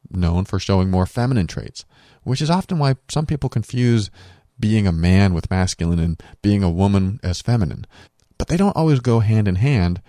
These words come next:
and sometimes are the complete opposite of what we think. I know a lot of women who love shopping with effeminate guys. There's something about the same feminine energy that strengthens bonds and brings friends closer together. Just like there's something about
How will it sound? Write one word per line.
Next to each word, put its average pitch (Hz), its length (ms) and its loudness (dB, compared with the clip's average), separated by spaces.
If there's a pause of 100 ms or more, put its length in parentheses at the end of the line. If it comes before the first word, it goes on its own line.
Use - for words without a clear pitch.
(140)
and 104 140 -2
sometimes 135 420 -2
are 110 100 0
the 104 80 0
complete 120 520 -4
opposite 113 460 -2
of 85 100 -4
what 92 160 0
we 95 80 -2
think. 131 420 -6 (680)
I 113 80 2
know 123 140 2
a - 20 4
lot 107 220 2
of 92 80 0
women 104 240 2
who 101 100 2
love 95 220 2
shopping 98 540 -4
with 90 160 -2
effeminate 101 380 0
guys. 104 500 -6 (400)
There's 107 140 -4
something 131 260 -2
about 101 280 0
the 101 80 -4
same 110 480 -2 (240)
feminine 117 480 0
energy 98 460 0
that 87 200 -2 (160)
strengthens 107 680 -4
bonds 90 540 -4
and 82 160 -4 (220)
brings 117 240 -4
friends 110 300 0
closer 120 440 -2
together. 101 540 -4 (360)
Just 139 180 -6
like 160 120 -4
there's 151 120 -4
something 143 260 -2
about 123 320 0